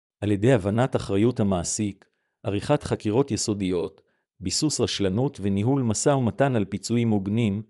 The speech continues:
הוא מבטיח שהעובדים שנפגעו יקבלו את הצדק והפיצויים המגיעים להם.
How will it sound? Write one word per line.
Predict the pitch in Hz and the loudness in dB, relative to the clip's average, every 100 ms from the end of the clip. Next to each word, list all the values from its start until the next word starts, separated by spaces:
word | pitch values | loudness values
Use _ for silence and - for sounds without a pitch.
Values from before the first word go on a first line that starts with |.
| _ _ _ _ | _ _ _ _
הוא | 120 | 0
מבטיח | 107 90 151 151 - | 0 0 2 2 2
שהעובדים | - 101 98 92 127 131 | 2 2 2 0 -2 0
שנפגעו | 113 110 - 104 123 | 0 -2 -2 0 2
יקבלו | 139 113 113 101 135 | 2 2 0 4 4
את | 123 | 4
הצדק | 113 147 139 135 95 | 0 0 2 0 0
והפיצויים | 101 - 104 123 131 127 | 0 0 -6 -2 0 0
המגיעים | 117 104 104 110 92 | -2 -2 -2 -2 -2
להם. | 82 69 55 | -4 -8 -14